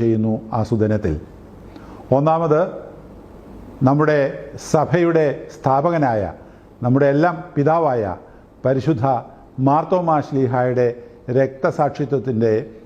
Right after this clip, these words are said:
ആയിരത്തി തൊള്ളായിരത്തി അൻപതാം വാർഷികം നമ്മൾ അന്ന് ആഘോഷിക്കുകയാണ്. രണ്ടാമത്,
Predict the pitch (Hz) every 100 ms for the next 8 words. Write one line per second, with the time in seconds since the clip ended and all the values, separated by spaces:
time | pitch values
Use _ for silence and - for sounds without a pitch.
0 | - - 113 123 139 143 139 143 - 123
1 | 123 127 123 123 123 123 - 120 131 135
2 | 135 120 117 113 110 117 98 90 - -
3 | - 117 117 113 110 110 107 - 101 -
4 | 104 98 101 101 85 71 - - - -
5 | - - - - - - - - - -
6 | 127 139 151 175 175